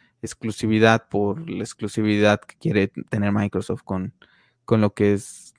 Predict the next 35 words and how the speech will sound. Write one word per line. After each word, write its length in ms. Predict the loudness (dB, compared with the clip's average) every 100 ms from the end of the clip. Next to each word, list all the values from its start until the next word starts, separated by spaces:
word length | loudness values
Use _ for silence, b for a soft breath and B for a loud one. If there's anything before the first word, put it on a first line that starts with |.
| _ -10
eh, 340 | -8 -8 -10 _ _
Call 200 | 0 0
of 100 | 0
Duty, 240 | -2 -4 -2
¿no? 200 | -4 -4
Que 260 | -8 -8 -12 -8
para 180 | -4 -2
mí 180 | 0 -2
no 420 | -2 -4 0 4
va 100 | 4
ni 140 | 4
una 180 | 2 2
ni 100 | 2
otra, 300 | 2 2 -2 B B B
y 120 | 4
lo 140 | 4
comentó 340 | 4 2 4 6
Konami, 380 | 6 4 2 2
¿no? 180 | 0
Que 80 | 0
el 120 | 0
tema 260 | 4 6 6
de, 60 | 4
también 220 | 2 2
de 80 | 2
la 60 |
exclusividad 540 | 0 -8 -6 0 0 0
es 140 | -6 -8
por 500 | _ -2 -2 -2 -6 b b -2
la 100 | -2
historia 440 | -2 -2 0 0
que 120 | -4
tiene 220 | -10 -10
el 60 | -8
juego. 360 | -4 -6 -6